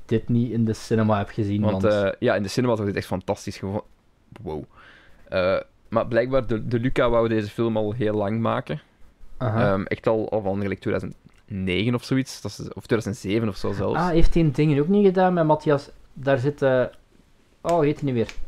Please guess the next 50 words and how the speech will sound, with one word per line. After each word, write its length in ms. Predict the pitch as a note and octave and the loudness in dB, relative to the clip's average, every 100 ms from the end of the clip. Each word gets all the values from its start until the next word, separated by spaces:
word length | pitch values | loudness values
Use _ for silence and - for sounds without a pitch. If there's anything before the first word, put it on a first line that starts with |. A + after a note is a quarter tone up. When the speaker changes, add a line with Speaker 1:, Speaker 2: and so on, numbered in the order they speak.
| - | -4
Speaker 1:
The 100 | A#2+ | 2
Big 180 | D3 - - | 2 2 -10
Spla-, 380 | - - D3+ G3 | -8 0 0 0
A 40 | C3 | 2
Bigger 280 | D3 D#3+ | 2 4
Splash, 380 | E3 - D#3 E3+ | 6 6 6 2
denk 240 | E3 E3+ F3+ | 2 0 -2
ik. 100 | D3 | -2
Dat 140 | B2 | -2
is 60 | C3+ | -2
ook 100 | - | -4
met 120 | B2 | -2
Dakota 420 | A2 - A2 A2 | -2 -2 -2 -2
Johnson 420 | G2+ A2 A2+ - | -4 -4 -4 -4
en, 280 | A2 G#2 G2+ | -4 -4 -6
en, 160 | - A2+ | -6 0
Speaker 2:
Ja, 220 | D#3+ D3+ | 2 2
Speaker 1:
en 180 | G2+ G2 | 0 -2
Speaker 2:
en 140 | A2+ A#2+ | 0 0
Matthias 300 | B2 C3 - | 0 -2 -2
Schoenaerts. 440 | - A2+ G2 - | 0 0 0 -2
En, 160 | - A2 | -2 2
en, 120 | A#2 | 4
Speaker 1:
Swin-, 120 | B2 | 6
Speaker 2:
en, 100 | B2 | 4
en 140 | A#2 A#2 | 4 2
Speaker 1:
Swinton. 440 | A#2 C3 A#2+ G#2+ | 4 4 4 2
Speaker 2:
Ralph, 400 | A2 A#2+ A2+ - | 4 2 -2 -6
Ralph 260 | - A#2 G#2 | 0 0 2
Dinskes. 560 | A2+ B2+ - G2 - - | -2 -4 -6 -8 -10 -10
Eh, 260 | - F#2+ F#2+ | -4 -2 -4
zit 140 | G#2+ | -4
hij 80 | A2 | -2
daar 100 | G#2+ | -2
ook 120 | C#3 | -2
niet 120 | D#3+ D#3+ | -4 -2
in? 60 | B2+ | 0
Speaker 1:
Fiennes. 400 | A#2+ G2+ - - _ _ | 0 -4 -12 -20 _ _
Speaker 2:
Zit 140 | - B2+ | -8 -2
hij 80 | E3 | 0
daar 120 | F4 | 0
niet 240 | A4 B4 | 2 0
in? 60 | B4 - _ _ - - | -4 -20 _ _ -20 -8
Speaker 1:
Ik 60 | |
weet 140 | C#3+ C#3+ | -6 -2
dat 100 | C3+ | -2
niet. 140 | B2 - - | -4 -8 -8
En 160 | - D#3 | -2 0
Tilda 240 | - D3+ | 2 2
Swinton. 440 | C3 C#3 C3+ G2+ | 2 -2 -4 -4